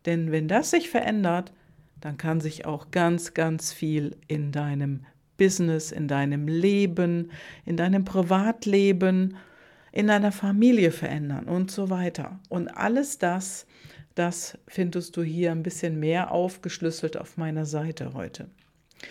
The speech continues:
Und, äh, außerdem siehst du dort noch ein ganz wunderbares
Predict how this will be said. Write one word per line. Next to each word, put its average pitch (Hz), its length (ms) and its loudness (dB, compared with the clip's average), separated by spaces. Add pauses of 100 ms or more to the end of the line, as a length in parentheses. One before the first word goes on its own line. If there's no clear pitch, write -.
(340)
Und, 160 460 -4
äh, 160 420 8 (160)
außerdem 185 1000 2
siehst 170 400 -4
du 175 80 0
dort 165 320 0
noch 151 200 -6
ein 156 220 -4
ganz 151 400 -6
wunderbares 175 1160 0